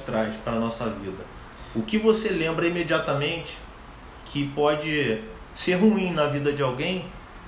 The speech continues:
uma vez que essa pessoa toma um, um estilo de vida onde falta a verdade? Vamos ser mais claro aqui, a pessoa adquire o hábito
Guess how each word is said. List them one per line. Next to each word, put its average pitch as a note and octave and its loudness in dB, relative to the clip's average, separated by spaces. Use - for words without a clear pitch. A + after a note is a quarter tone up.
uma D#3+ 4
vez C3+ -2
que C3 -2
essa D3 2
pessoa D3 -2
toma F3+ 4
um, E3 0
um D3+ -2
estilo F#3 0
de D#3+ 0
vida C3+ 0
onde D3 0
falta D3+ 0
a D#3+ -2
verdade? B2+ 2
Vamos E3+ -2
ser F3 0
mais C#3+ 0
claro C#3+ 2
aqui, D3+ -2
a D3 -2
pessoa D3+ 0
adquire D3 0
o C3+ 2
hábito C3+ 0